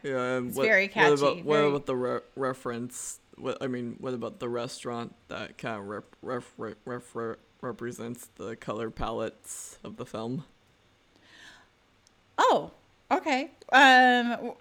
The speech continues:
Speaker 2: are
Speaker 1: Uh-oh.
Speaker 2: are you talking about the restaurant at the end of the movie?
Speaker 1: No.
Speaker 2: No?
Speaker 1: There was, there was something that probably Di-, Disneyland that was, like, a bu-,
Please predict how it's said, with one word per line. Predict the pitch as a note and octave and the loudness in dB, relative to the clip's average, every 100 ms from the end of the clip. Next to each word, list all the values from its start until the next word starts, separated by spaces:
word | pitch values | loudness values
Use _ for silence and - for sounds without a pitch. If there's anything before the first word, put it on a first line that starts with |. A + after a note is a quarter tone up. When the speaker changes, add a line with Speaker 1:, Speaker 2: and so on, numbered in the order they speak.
| _ | _
Speaker 2:
are | B3+ B3+ B3 A#3 A3+ A3 G3+ - | 10 12 12 10 4 0 -10 -12
Speaker 1:
Uh-oh. | C#3+ - B2+ B2+ B2+ - _ - | -12 -8 -6 -6 -8 -12 _ 4
Speaker 2:
are | A#3+ | 6
you | B3 C4+ | 6 6
talking | D4 C#4+ C#4+ | 4 6 6
about | C4 | 4
the | C4 | 2
restaurant | A#3+ B3+ C#4 C4 A#3+ | 0 0 2 0 0
at | A#3+ | -2
the | A#3+ | -2
end | B3 B3+ | 0 0
of | |
the | B3 | 0
movie? | B3+ C#4 A#4+ - _ _ _ _ _ _ _ _ _ _ - | 0 -2 -6 -10 _ _ _ _ _ _ _ _ _ _ -16
Speaker 1:
No. | D#3 D#3+ D#3 C#3+ C3+ C3 C3 | -8 -2 0 2 0 -2 -2
Speaker 2:
No? | A3+ A3+ - | -4 -4 -8
Speaker 1:
There | - | -10
was, | B2 C#3 - - - | -8 -8 -12 -16 -16
there | C3+ | -16
was | C#3 | -14
something | - C#3 - C#3 | -16 -14 -10 -8
that | B2+ - _ - | -8 -10 _ -8
probably | G#2+ A2 B2 | -6 -4 -6
Di-, | - G#2 A#2 - | -6 -8 -10 -8
Disneyland | B2+ B2 C#3 C#3 C#3 C#3 C#3 C#3+ C#3 C#3 | -8 -6 -6 -6 -4 -4 -4 -6 -8 -10
that | E3 B2+ | -10 -8
was, | B2+ F3 | -8 -8
like, | C3 B2+ B2 - - | -8 -8 -10 -16 -14
a | C3 | -12
bu-, | - - | -12 -16